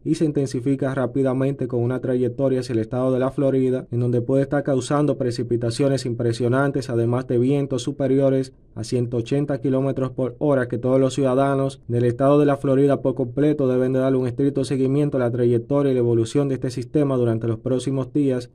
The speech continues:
Si observamos las precipitaciones que estará dejando el ciclón tropical Hermine en el área del Caribe, vemos que serán bastante intensas en el sur de la República Dominicana, así como también en el sur de Haití, por el amplio campo de nubosidad que acompaña este sistema,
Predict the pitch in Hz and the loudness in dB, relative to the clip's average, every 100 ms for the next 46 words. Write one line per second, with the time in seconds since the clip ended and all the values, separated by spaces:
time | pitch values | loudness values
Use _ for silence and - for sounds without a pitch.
0 | - 117 117 127 139 156 151 143 143 143 | -8 -6 0 2 2 4 2 2 0 0
1 | 135 127 120 143 147 139 135 123 120 123 | -2 -2 -2 2 2 0 -4 -4 0 2
2 | 123 139 139 135 120 120 123 123 131 127 | 2 0 0 0 -2 -2 -2 -2 -2 -2
3 | 120 127 120 139 139 131 123 117 117 120 | -2 -2 -2 0 0 0 0 2 4 4
4 | 131 127 127 143 139 139 123 123 127 127 | 2 2 0 2 2 4 2 2 -2 -4
5 | 123 127 127 123 127 127 135 127 127 147 | -2 -2 -2 -2 -2 -2 -2 -2 0 0
6 | 139 135 120 110 110 135 131 127 123 110 | 0 -4 -2 -2 0 0 0 0 -2 -2
7 | 131 131 127 127 131 135 135 139 135 131 | 0 0 0 -2 -2 -2 -2 -2 0 0
8 | 117 123 120 123 123 120 120 131 127 123 | -2 -4 -4 -4 -2 -2 0 0 0 -2
9 | 113 131 127 139 131 127 143 151 _ _ | -2 -2 0 0 0 0 -2 -4 _ _
10 | - 160 156 139 139 135 120 139 135 131 | 0 2 4 2 0 -2 0 0 0 0
11 | 123 123 120 120 127 131 123 120 113 123 | 0 -2 0 2 2 0 -2 -4 -2 -2
12 | 127 123 127 131 120 156 135 120 | -2 -4 -4 -6 -4 -2 0 -2